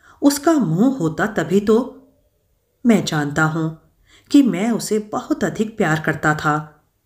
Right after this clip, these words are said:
मैं उसके बिना एक क्षण भी तो नहीं रह सकता था।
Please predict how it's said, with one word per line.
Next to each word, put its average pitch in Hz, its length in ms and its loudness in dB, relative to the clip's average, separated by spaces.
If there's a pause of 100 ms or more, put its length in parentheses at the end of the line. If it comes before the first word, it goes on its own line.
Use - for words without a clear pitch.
(400)
मैं 254 200 6
उसके 160 340 -2
बिना 156 540 -2 (300)
एक 311 220 4
क्षण 247 340 -4
भी 175 180 -6
तो 214 160 -2
नहीं 233 260 2
रह 247 160 0
सकता 160 380 -2
था। 151 520 -4